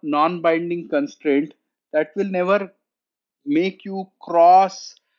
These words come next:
that will never make you cross and reach into infeasibility with respect to the non-binding constraint.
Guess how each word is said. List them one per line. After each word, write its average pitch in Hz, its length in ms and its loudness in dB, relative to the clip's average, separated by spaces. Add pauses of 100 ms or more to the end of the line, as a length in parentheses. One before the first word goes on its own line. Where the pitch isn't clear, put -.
(1080)
that 139 220 -4
will 175 100 -2
never 175 340 -2
make 170 340 -4
you 185 300 -4 (500)
cross 156 440 0 (520)
and 147 280 -2
reach 180 320 -8
into 185 260 -2
infeasibility 165 920 2
with 165 200 2
respect 160 440 -4
to 170 80 -2
the 196 140 0
non-binding 185 760 0
constraint. 123 520 -4